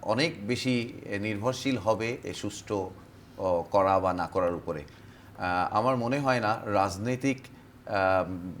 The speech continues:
যারা, আহ, রাজনীতিতে মাঠ পর্যায়ে আছে তারা সেই লেভেলে, এ, আসলে করবেন, করলে, এম, সেই লেভেলে বিশৃঙ্খল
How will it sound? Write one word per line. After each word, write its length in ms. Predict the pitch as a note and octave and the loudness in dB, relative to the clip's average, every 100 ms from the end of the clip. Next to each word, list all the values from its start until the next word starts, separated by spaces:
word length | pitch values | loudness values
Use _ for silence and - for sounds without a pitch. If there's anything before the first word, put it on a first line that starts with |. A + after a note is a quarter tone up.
| E2+ | -8
যারা, 320 | F#2+ G2 G2 F#2+ | 0 4 6 4
আহ, 720 | F#2 - - - F#2 F#2 F#2+ | 0 -12 -20 -8 0 2 4
রাজনীতিতে 720 | G2+ F#2+ G#2 F#2+ G2 G#2 G2 - | 2 2 -4 -4 -2 0 0 -4
মাঠ 200 | F#2 F#2 - | -4 -4 0
পর্যায়ে 320 | G2 F#2+ G2+ | 0 4 2
আছে 280 | F2+ - G2 | 2 -2 -2
তারা 320 | F#2 F#2 F#2+ | 0 0 0
সেই 420 | - - C3+ C#3 | -6 -4 0 0
লেভেলে, 540 | B2 G2+ F#2+ F#2 E2+ - | 0 0 -2 -4 -6 -10
এ, 260 | G2+ F2+ E2+ | -8 -6 -4
আসলে 440 | F#2 - F#2 F2+ D#2+ | -6 -6 -4 -4 -4
করবেন, 340 | G2 F2 F#2 A#2+ | -4 -4 -6 -8
করলে, 320 | C#3+ G#2+ G#2+ G#2 | -6 -4 -2 -2
এম, 380 | - G2 G2 | -2 -4 -6
সেই 200 | - A#2+ | -4 -2
লেভেলে 480 | A2+ A2+ G#2+ G#2 G2+ G2 | 0 0 2 0 -2 -2
বিশৃঙ্খল 640 | G#2 - - G#2+ G2+ G2+ | -4 -2 -4 -4 0 0